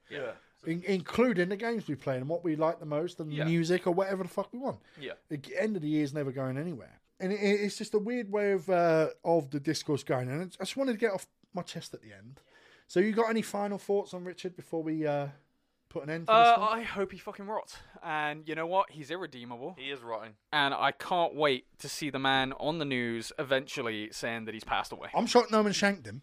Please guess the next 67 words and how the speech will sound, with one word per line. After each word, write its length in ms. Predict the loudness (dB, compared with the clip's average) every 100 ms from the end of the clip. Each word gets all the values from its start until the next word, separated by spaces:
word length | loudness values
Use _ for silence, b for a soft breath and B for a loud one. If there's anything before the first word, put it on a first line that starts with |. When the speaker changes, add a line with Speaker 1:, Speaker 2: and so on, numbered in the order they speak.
| -8
Speaker 1:
He 100 | -2
might 160 | 0
be 100 | 2
in 100 | 0
isolation, 640 | -2 -4 -2 -2 -2 -4 -4
Speaker 2:
He 80 | 0
Speaker 1:
or 40 |
Speaker 2:
might 160 | 4 4
Speaker 1:
he 60 |
Speaker 2:
be. 60 | 4
Speaker 1:
might 100 | 4
Speaker 3:
He 60 | 6
probably 300 | 6 4 2
Speaker 1:
be, 60 |
Speaker 3:
is 120 | 2
Speaker 1:
be, 60 | 2
Speaker 3:
in 60 | 0
Speaker 1:
be 40 |
Speaker 3:
isolation. 140 | -2 0
Speaker 1:
protected. 320 | 2 2 4
That's 140 | 6
Speaker 2:
But 100 | 8
he, 60 | 10
Speaker 1:
what, 60 | 10
Speaker 2:
he'd 60 | 10
Speaker 1:
that, 180 | 10
Speaker 2:
like 260 | 10 10 8
that. 240 | 0 -8
Speaker 1:
murders 360 | -4 -4 -4 -8
of 140 | -12
women 280 | -10 -10 -10
on, 380 | -8 -10 -10 -18 _ -8
on, 200 | -4 0
Speaker 3:
Well, 140 | 0
Speaker 1:
in 60 | -2
Speaker 3:
he, 60 |
Speaker 1:
prison 360 | -4 -4 -6 -4
Speaker 3:
uh, 20 |
Speaker 1:
don't, 320 | 0 2 0 -8 -16
Speaker 3:
debatably 680 | -2 2 2 2 -4 -6 -2
Speaker 1:
don't, 60 | -2
Speaker 3:
a 40 |
child 340 | 2 2 2 2
Speaker 1:
don't 100 | -2
la- 60 |
Speaker 3:
murderer, 200 | -2 -4 -8 _ _ _ _ _ _
to 100 | -8
be 80 | -6
honest. 400 | -6 -8 -12 -20 _
Speaker 1:
That 100 | 2
doesn't 240 | 4 2 -2
go 120 | -2
down 260 | 2 0
well 140 | 0 -4
in 80 | -4
prison. 340 | -8 -8 -10
<laughs> 20 | -8
Speaker 3:
No, 200 | -4 -2
it 160 | -4
fucking 360 | -2 -2 -2 -2
doesn't. 320 | -2 -2 -8 _ 2
That, 300 | 4 4 2
and 140 | -2
I, 80 | -2 -2
you 100 | -4
know 120 | -2
what? 240 | 2 2